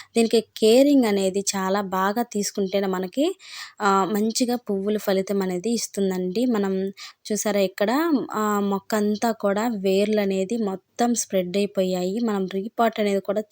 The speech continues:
చేసుకుంటూ ఉండాలన్నమాట. వన్ ఇయర్, టూ ఇయర్ కానివ్వండి, అలా మనం రీపాట్ అనేది చేసుకుంటూ ఉండాలి. లేదంటే పువ్వులు అనేది రావన్నమాట. తర్వాత మనం రిచ్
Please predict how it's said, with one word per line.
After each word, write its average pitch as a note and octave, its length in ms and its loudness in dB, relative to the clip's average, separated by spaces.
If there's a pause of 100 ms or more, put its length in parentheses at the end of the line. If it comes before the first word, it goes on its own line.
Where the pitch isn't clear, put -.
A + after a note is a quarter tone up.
చేసుకుంటూ G3 540 -2
ఉండాలన్నమాట. F#3 720 -6 (580)
వన్ C4+ 260 8
ఇయర్, B3 260 6 (100)
టూ A3 80 2
ఇయర్ G#3 540 2
కానివ్వండి, F#3+ 580 0
అలా G#3 440 0
మనం A3 260 2 (1200)
రీపాట్ G#3 440 0
అనేది G3 300 0 (100)
చేసుకుంటూ G3+ 520 0
ఉండాలి. F#3+ 480 0 (380)
లేదంటే A3 440 6
పువ్వులు A#3+ 400 2
అనేది G3+ 300 4
రావన్నమాట. F#3 680 0 (2500)
తర్వాత C#4+ 360 4
మనం A#3+ 420 4 (340)
రిచ్ C4+ 220 2